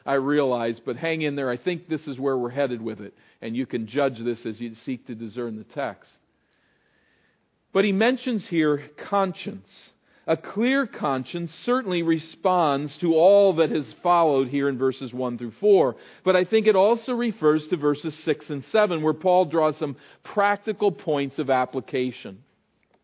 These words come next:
Is your conscience engaged as we move to verse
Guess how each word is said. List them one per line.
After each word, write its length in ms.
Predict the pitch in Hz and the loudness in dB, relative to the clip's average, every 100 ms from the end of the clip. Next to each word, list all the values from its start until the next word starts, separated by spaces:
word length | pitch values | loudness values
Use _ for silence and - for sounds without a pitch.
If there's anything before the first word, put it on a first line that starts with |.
| _ _ _ _ _ - - | _ _ _ _ _ -16 -2
Is 240 | 160 127 | -2 0
your 240 | 156 220 240 | 4 4 2
conscience 680 | - 175 135 - 117 107 | 0 -2 -2 -6 -10 -8
engaged 760 | 127 113 110 104 92 - - _ _ _ - | -8 -6 -6 -6 -6 -12 -20 _ _ _ -6
as 160 | 135 139 | -4 -2
we 100 | 143 | -2
move 300 | 147 139 107 | 0 -2 -4
to 80 | |
verse 260 | 113 120 | -4 -4